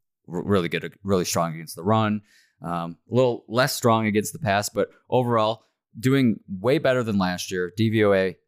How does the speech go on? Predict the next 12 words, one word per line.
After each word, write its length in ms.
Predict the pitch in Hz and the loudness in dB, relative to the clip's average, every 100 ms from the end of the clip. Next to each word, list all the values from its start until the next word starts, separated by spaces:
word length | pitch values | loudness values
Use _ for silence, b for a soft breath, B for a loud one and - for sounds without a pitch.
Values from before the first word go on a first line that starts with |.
| _ | _
uh, 260 | 92 90 85 - - | -4 -2 -4 -10 -12
fairly 300 | - 117 107 | -4 0 0
high. 380 | 92 92 92 90 - | 0 0 0 -2 0
Defensive 380 | 113 120 - | 0 0 -2
rankings 480 | 90 104 104 95 85 _ | -2 -2 -4 -10 -12 _
way 160 | 101 104 | 0 2
higher 260 | 101 95 | 4 2
than 120 | 90 | -2
they 80 | 87 | -6
were 160 | 85 87 | -8 -4
last 340 | 87 90 - | -2 -4 -4
year. 220 | 90 82 | -6 -6